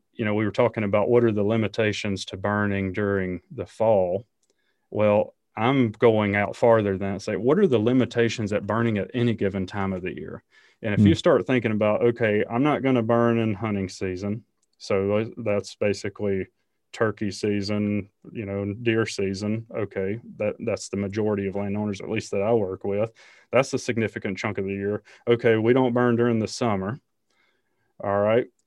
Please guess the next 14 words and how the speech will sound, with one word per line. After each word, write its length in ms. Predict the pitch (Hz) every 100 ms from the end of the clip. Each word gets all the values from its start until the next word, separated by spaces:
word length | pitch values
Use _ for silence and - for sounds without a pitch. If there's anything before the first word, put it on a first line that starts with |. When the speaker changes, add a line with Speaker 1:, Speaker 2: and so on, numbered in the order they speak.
| -
Speaker 1:
Well, 280 | 113 113 - -
if 160 | 120
we 160 | 127 151
narrow 340 | 151 143 123
it 100 | 120
down 560 | 127 127 131 123 120 117 -
to 340 | - 117 113 110
just 340 | 120 120 -
those 240 | 117 107 -
two 240 | 131 117
months, 560 | 110 123 123 117 120 -
and 260 | 120 113
then 200 | 117 123
we, 260 | 117 107